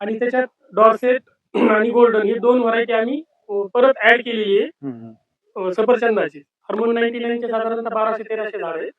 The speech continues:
Speaker 1: आणि तीन तीनशे झाडं जे आहेत ते डॉर्सेट आणि याचे आहेत.
Speaker 2: बरं, याच्या व्यतिरिक्त, अ, इतर जे फळं म्हटले तुम्ही, जसं पिस्ता असेल, लिची
Speaker 1: हो,
Speaker 2: असेल,
Speaker 1: हो.
Speaker 2: तर याचं किती साधारण झाडं लावलेली आपण?
Speaker 1: अ,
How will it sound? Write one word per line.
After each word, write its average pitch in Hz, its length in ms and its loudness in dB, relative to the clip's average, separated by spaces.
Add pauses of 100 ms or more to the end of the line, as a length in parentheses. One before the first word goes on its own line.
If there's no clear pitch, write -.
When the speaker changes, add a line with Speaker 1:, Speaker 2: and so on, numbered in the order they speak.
(380)
Speaker 1:
आणि 202 160 -4
तीन 247 220 -4
तीनशे 262 300 -2
झाडं 220 260 -2
जे 233 80 -2
आहेत 233 260 -4
ते 311 220 -10
डॉर्सेट 226 400 0
आणि 233 220 -2
याचे 196 220 -6
आहेत. 135 240 -12 (1040)
Speaker 2:
बरं, 123 180 -2
याच्या 135 220 4
व्यतिरिक्त, 175 400 4 (360)
अ, 117 380 0
इतर 131 260 4
जे 151 180 2
फळं 135 160 6
म्हटले 135 280 2
तुम्ही, 120 220 -4
जसं 120 180 -4
पिस्ता 127 380 -2
असेल, 117 400 -2 (340)
लिची 123 280 0
Speaker 1:
हो, 113 60 4
Speaker 2:
असेल, 110 320 -2 (120)
Speaker 1:
हो. 175 120 -6
Speaker 2:
तर - 240 -6
याचं 139 240 0
किती 165 260 -2
साधारण 139 360 2
झाडं 120 200 -2
लावलेली 117 260 -2
आपण? - 360 -10
Speaker 1:
अ, 196 180 0